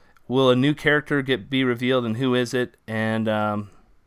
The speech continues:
how will those characters come back? So if you wanna just geek out, send me an email at rad dad radio one at gmail dot com, and we'll include you guys in this challenge. But, uh, look forward to, uh, next episode, next Wednesday, and we'll get to see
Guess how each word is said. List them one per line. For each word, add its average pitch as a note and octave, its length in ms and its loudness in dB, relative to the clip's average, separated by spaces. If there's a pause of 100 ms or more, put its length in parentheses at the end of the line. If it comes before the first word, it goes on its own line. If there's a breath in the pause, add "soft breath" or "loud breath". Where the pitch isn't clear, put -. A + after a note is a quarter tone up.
(160)
how D#3 160 2
will F#3 120 2
those E3 220 2
characters D#3+ 420 0
come G#2 180 -4
back? F#2+ 220 -4
So - 120 -4
if B2 120 -6
you D3 80 0
wanna D3+ 200 4
just - 280 -8
geek C3 240 0
out, C#3 360 8 (680 loud breath)
send C#3+ 280 0
me C#3 100 2
an B2+ 140 2 (100)
email C3+ 340 2
at A#2 60 2
rad B2 220 4
dad B2 160 4
radio A#2 240 2
one A#2 220 0
at G#2+ 80 -4
gmail A2 320 -2
dot A2 180 0
com, A#2+ 240 -2
and A2+ 140 -2
we'll C#3 160 4
include A#2+ 420 -2
you A2+ 60 -6
guys A2 260 0
in G#2 100 -4
this G2+ 140 -6
challenge. B2+ 500 0
But, A2 220 4
uh, G#2 220 2
look B2+ 180 -4
forward D#3 340 2
to, C3 340 2
uh, A2+ 40 2
next C3+ 300 2
episode, B2 480 2
next A#2+ 200 -2
Wednesday, G#2+ 720 0
and G#2+ 140 -8
we'll G#2 100 -8
get G#2+ 160 -10
to - 80 -12
see G2 420 -4